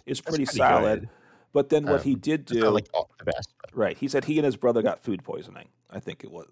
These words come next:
Speaker 1: was. They got sick. I think they said they ate something bad. So just be careful, right? Don't make yourself sick. That
Speaker 2: Yeah, especially in other, uh, countries,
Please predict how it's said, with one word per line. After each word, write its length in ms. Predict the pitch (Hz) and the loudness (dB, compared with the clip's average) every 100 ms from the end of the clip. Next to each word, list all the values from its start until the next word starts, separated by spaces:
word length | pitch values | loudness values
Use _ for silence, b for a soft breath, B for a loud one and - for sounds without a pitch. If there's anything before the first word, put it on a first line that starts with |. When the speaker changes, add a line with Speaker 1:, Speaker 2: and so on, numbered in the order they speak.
| - | -18
Speaker 1:
was. 160 | 87 | -12
They 100 | - | -4
got 140 | 113 - | -2 -2
sick. 240 | - 90 | -4 -4
I 60 | 98 | -2
think 280 | 131 127 110 | -2 -4 -2
they 160 | 110 | -2
said 300 | - - 156 - _ _ 110 | -2 -4 -6 -10 _ _ -20
they 100 | 110 | -8
ate 180 | 123 117 | -6 -4
something 220 | 107 101 | -8 -8
bad. 380 | 98 95 82 - | -2 -2 -2 -8
So 240 | - 90 98 | -4 -2 -2
just 200 | 143 135 | -6 -8
be 80 | 160 | -2
careful, 520 | 160 147 - 202 - _ - | 2 2 2 -6 -6 _ -8
right? 200 | 131 127 | -6 0
Don't 180 | 127 | 0
make 160 | 127 131 | 0 -4
yourself 300 | 127 120 - | 0 0 0
sick. 260 | - 127 - _ _ - | 0 -2 -2 _ _ -4
That 280 | 123 113 87 | 2 2 2
Speaker 2:
Yeah, 160 | 62 | -2
especially 480 | 120 - 127 131 113 | -2 0 0 2 0
in 120 | 110 | 0
other, 500 | - 104 104 95 82 - - - - | 2 4 4 4 0 -4 -16 -16 -2
uh, 220 | 92 80 - | 0 0 -2
countries, 460 | 107 107 104 104 | -4 -2 -6 -6